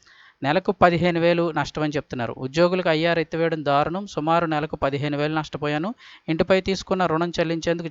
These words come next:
చాలా ఇబ్బంది పడాల్సి వస్తోందని చెప్తున్నారు. దీనికి తోడు వైకాపా ప్రభుత్వం హెచ్ఆర్ఏ కూడా తగ్గించిందని ఓ మాచవరం నుంచి ఓ ఉద్యోగి అయితే చెప్పారు. అలాగే రాష్ట్ర ప్రభుత్వం ఐఆర్ ఎత్తివేయడం వల్ల సుమారు నెలకు ఐదు వేలు నష్టపోతున్నాను. ప్రస్తుతం నిత్యావసర ధరలు ఆకాశాన్ని అంటుతున్నాయి. ఐఆర్ ఇస్తే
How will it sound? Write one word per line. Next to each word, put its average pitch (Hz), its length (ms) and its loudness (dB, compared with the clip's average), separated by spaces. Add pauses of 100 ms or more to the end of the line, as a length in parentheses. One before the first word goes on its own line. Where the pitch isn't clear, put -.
చాలా 151 200 2
ఇబ్బంది 151 360 -2
పడాల్సి 151 440 0
వస్తోందని 147 480 -4 (480)
చెప్తున్నారు. 147 440 0
దీనికి 175 240 -2
తోడు 165 200 2
వైకాపా 160 420 0
ప్రభుత్వం 165 340 -2
హెచ్ఆర్ఏ 160 420 0
కూడా 156 200 -2
తగ్గించిందని 151 720 -4
ఓ 156 100 0
మాచవరం 139 400 -4
నుంచి 147 180 -6
ఓ 135 60 0
ఉద్యోగి 135 260 -4
అయితే 135 160 -4
చెప్పారు. 139 420 -4 (460)
అలాగే 170 200 2
రాష్ట్ర 165 340 0
ప్రభుత్వం 185 680 -2
ఐఆర్ 170 260 0
ఎత్తివేయడం 165 360 -2
వల్ల 170 120 -4
సుమారు 165 340 -2
నెలకు 156 300 -2
ఐదు 147 180 0
వేలు 151 160 -2
నష్టపోతున్నాను. 151 680 -6 (400)
ప్రస్తుతం 190 320 -4
నిత్యావసర 185 400 -2
ధరలు 175 240 0
ఆకాశాన్ని 170 440 0
అంటుతున్నాయి. 160 460 -2
ఐఆర్ 165 160 0
ఇస్తే 233 400 -6